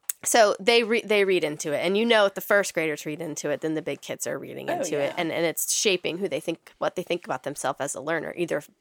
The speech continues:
Speaker 1: puffing their head up more or making them feel like they're incapable. So visible ran-, visibly random grouping means that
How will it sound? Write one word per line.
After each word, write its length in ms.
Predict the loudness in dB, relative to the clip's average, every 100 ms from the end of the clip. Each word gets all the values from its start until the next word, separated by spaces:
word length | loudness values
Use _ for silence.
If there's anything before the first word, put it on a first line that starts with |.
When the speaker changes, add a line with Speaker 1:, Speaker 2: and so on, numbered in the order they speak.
| _
Speaker 1:
puffing 300 | -2 0 0
their 120 | 0
head 180 | 2 2
up 100 | 2
more 440 | 2 2 2 -2 -6
or 320 | -4 -4 -4 -8 -20 -20 -20 _
making 340 | -4 -4 -2
them 120 | -6 -6
feel 180 | -4
like 160 | -4 -4
they're 100 | -8
incapable. 500 | -10 -8 -10 -10 -4
So 260 | 2 2 2 -12 0
visible 320 | 2 4 4
ran-, 300 | 6 6 6
visibly 460 | 4 4 2 2 2
random 360 | 4 4 2
grouping 560 | 2 2 2 0 0 -2 -8 -6
means 340 | 0 2 0 2
that 240 | 2 2